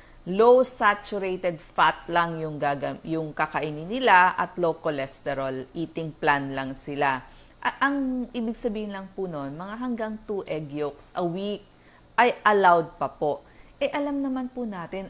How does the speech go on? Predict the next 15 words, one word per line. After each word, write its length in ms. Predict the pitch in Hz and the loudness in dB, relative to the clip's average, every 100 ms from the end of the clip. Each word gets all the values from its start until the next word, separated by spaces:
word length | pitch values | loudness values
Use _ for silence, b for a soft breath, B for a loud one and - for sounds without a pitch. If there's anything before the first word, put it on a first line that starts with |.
| 233 | -6
ang 160 | 240 | -6
saturated 880 | - 262 262 262 262 240 226 220 202 | -4 -4 -2 -2 -2 0 -2 -4 -4
fat, 240 | - 175 - | -4 -6 -4
hindi 240 | 247 247 | -4 -2
naman 240 | 233 233 | -4 -6
po 160 | 220 220 185 | -6 -8 -6
ga-, 160 | 175 - B B - | -6 -8 B B -6
kasi 240 | 285 285 | -4 -2
two 160 | 269 220 | -2 0
grams 400 | 202 196 190 202 | 2 0 -2 -12
of 80 | |
saturated 640 | - 170 - 170 160 160 151 - | -8 -8 -6 -8 -6 -8 -8 -6
fat 240 | 147 - | -8 -6
lang 160 | 147 139 | -10 -8
ang 160 | 135 | -10